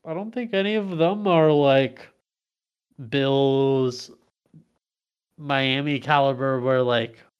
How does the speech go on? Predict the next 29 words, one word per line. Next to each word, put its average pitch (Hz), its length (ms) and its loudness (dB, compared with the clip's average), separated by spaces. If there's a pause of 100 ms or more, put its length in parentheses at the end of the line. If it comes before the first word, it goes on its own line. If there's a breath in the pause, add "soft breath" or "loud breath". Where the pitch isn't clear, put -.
I'd 131 160 0
actually 123 260 -2
be 117 120 -8
scared 127 280 -4
of 127 60 -8
them. 143 240 -4
It 135 80 -4
was, 120 200 -10
what, 117 260 -6
the, 123 220 -14
the 127 120 -14
Chargers, 165 600 -2
I 160 100 -4
guess, 170 560 -4 (840)
probably 139 220 0
the 131 80 -2
best 135 260 0
team 147 220 -4
they 143 140 -2
played, 147 480 -2
and 120 120 -10
then 120 160 -10
they 120 100 -8
played 123 240 -4
Arizona, 127 680 -4 (800)
which - 120 -16
I 110 60 -6
think 113 200 -8
Arizona 120 600 -4